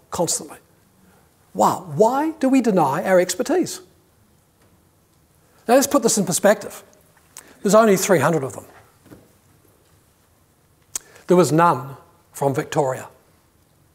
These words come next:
You don't play the system. You have a system of doing performance analysis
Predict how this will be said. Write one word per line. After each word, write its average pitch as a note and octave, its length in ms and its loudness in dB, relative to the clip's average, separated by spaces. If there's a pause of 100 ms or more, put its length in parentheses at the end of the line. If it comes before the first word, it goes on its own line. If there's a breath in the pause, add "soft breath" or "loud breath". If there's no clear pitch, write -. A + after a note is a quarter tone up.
(380 soft breath)
You F3+ 140 2
don't F3+ 260 2 (320)
play D3+ 200 -2
the A#2+ 100 -10
system. - 380 -10 (880)
You A3 100 4
have G3+ 100 6
a D3+ 40 -4
system D3+ 420 -4 (200 loud breath)
of C#3 120 -4
doing F3+ 340 4
performance D#3 440 0
analysis D3 520 0